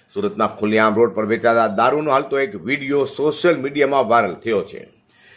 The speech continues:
આ વીડિયોમાં જોઈ શકાય છે કે સુરતના સુમુલડેરી રોડ પર ડિવાઈડરની વચ્ચે ચાદર ઓઢાડી દારૂની બોટલો સંતાડવામાં આવી છે.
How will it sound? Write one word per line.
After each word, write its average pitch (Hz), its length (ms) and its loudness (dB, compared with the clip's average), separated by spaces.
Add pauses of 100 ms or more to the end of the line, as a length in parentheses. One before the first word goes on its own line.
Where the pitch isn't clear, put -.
(140)
આ 101 80 0
વીડિયોમાં 180 560 4
જોઈ 170 180 0
શકાય 160 420 -2
છે 170 100 -4
કે 185 240 0
સુરતના 160 480 -6
સુમુલડેરી 151 640 -2
રોડ 123 280 0
પર 147 120 4
ડિવાઈડરની 139 540 0
વચ્ચે 147 320 -2 (520)
ચાદર 165 380 2
ઓઢાડી 160 440 0
દારૂની 156 420 -2
બોટલો 135 420 -6
સંતાડવામાં 139 640 -2
આવી 101 180 -4
છે. - 180 -16